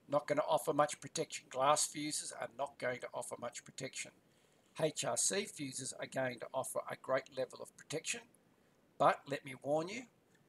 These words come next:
they're normally about thirty-five to forty dollars each to replace if you do blow the fuses at the H R C meter. So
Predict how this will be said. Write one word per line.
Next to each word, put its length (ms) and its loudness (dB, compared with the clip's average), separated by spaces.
they're 120 -6
normally 380 -6
about 280 4
thirty-five 840 2
to 80 -8
forty 580 -6
dollars 500 2
each 280 -6
to 120 -10
replace 580 -2
if 220 -14
you 180 -12
do 280 -6
blow 240 0
the 60 -14
fuses 680 -8
at 120 -18
the 80 -8
H 220 -4
R 120 0
C 360 0
meter. 260 -6
So 280 -2